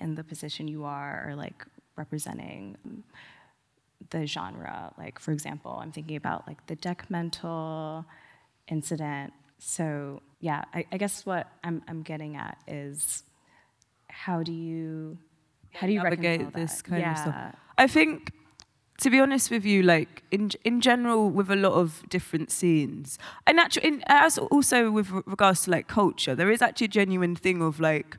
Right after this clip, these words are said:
Speaker 2: when cultures, like, move forward or something is, like, created, sometimes actually, like,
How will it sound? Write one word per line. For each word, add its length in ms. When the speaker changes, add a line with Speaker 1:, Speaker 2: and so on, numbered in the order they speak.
Speaker 2:
when 140
cultures, 440
like, 160
move 200
forward 300
or 240
something 380
is, 200
like, 160
created, 340
sometimes 440
actually, 300
like, 340